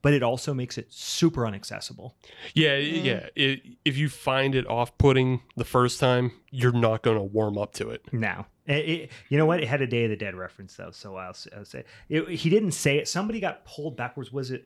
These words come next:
Speaker 1: was, oh, it
Speaker 2: It
Speaker 1: was
Speaker 2: was
Speaker 1: the
Speaker 2: Annie.
Speaker 1: suit. No, it was the, it was, it was, uh, Joel, uh, McHale. Remember he got
Speaker 2: Oh,
Speaker 1: pulled
Speaker 2: yeah,
Speaker 1: back
Speaker 2: yeah,
Speaker 1: with
Speaker 2: yeah,
Speaker 1: the
Speaker 2: yeah,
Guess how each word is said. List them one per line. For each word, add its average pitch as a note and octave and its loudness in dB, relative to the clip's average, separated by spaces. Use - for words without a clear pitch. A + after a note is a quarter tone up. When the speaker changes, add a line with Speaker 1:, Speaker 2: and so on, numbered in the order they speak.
Speaker 1:
was, C3 -6
oh, G3+ 6
it - 6
Speaker 2:
It D3+ 8
Speaker 1:
was D#3+ 10
Speaker 2:
was D3+ 6
Speaker 1:
the E3 8
Speaker 2:
Annie. D3 6
Speaker 1:
suit. E3 2
No, E3+ 0
it D#3 -2
was D#3 0
the, D#3 -2
it - -4
was, D3+ 2
it E3 2
was, C#3+ 0
uh, C#3+ 6
Joel, C#3 4
uh, A2+ 4
McHale. C3+ 0
Remember D#3 6
he E3+ 6
got - 8
Speaker 2:
Oh, D#4 8
Speaker 1:
pulled D4 4
Speaker 2:
yeah, - 6
Speaker 1:
back F#3+ 4
Speaker 2:
yeah, G#3 2
Speaker 1:
with - 0
Speaker 2:
yeah, - 2
Speaker 1:
the C#3+ 0
Speaker 2:
yeah, - -4